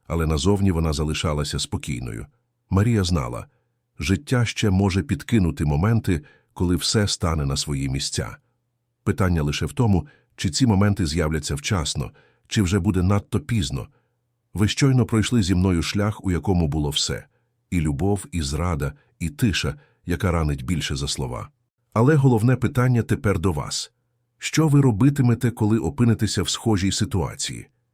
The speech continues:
Чи дасте ви собі право поставити межу навіть тим, кого любите?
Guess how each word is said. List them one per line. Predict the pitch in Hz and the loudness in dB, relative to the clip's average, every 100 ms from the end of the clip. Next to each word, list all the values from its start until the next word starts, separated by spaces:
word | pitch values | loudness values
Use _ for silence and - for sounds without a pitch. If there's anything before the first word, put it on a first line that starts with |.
| _ _ | _ _
Чи | - 120 | 0 2
дасте | 113 - 170 | 2 0 0
ви | 143 | 2
собі | 139 120 117 | 2 2 2
право | - 117 127 117 | 2 0 2 0
поставити | - 95 123 107 104 98 | 0 -2 0 0 0 2
межу | 107 95 139 139 - _ | 2 6 4 4 -2 _
навіть | 87 107 117 107 - - | 0 2 2 0 -4 -4
тим, | 135 127 87 | 2 2 2
кого | 95 85 101 | 0 2 4
любите? | 127 76 71 - | 2 0 -6 -10